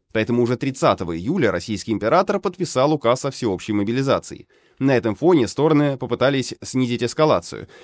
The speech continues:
Николай переписывался с немецким кайзером Вильгельмом вторым, предлагая заморозить мобилизацию, если Австро-Венгрия согласится не нападать на Сербию. Германия, получив известие о российской мобилизации,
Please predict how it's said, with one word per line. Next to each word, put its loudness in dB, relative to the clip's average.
Николай 4
переписывался -2
с -10
немецким 0
кайзером 0
Вильгельмом 0
вторым, 0
предлагая 0
заморозить -2
мобилизацию, 0
если -4
Австро-Венгрия -2
согласится -6
не 2
нападать 0
на 2
Сербию. -2
Германия, 2
получив 0
известие 2
о 2
российской -2
мобилизации, 0